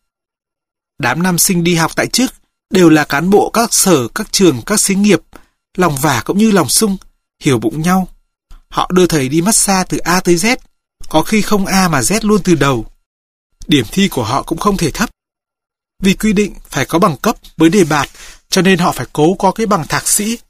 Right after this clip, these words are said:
tiến sĩ. Ông nào cần lấy bằng, không phải học, thì sẽ có người thi cho,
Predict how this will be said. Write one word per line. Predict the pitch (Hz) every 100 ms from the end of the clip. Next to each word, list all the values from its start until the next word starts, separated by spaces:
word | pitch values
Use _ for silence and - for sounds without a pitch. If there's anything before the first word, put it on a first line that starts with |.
| -
tiến | 180
sĩ. | 185 - 226 - _ _ _ _ _ _ _ _ _ _ _ -
Ông | 156 143
nào | 131 117
cần | 139 135
lấy | 143
bằng, | 190 160 127 - -
không | - 226
phải | 185
học, | 113 143 - - - -
thì | 147
sẽ | - 175
có | 180
người | 208 175
thi | - 196
cho, | - 190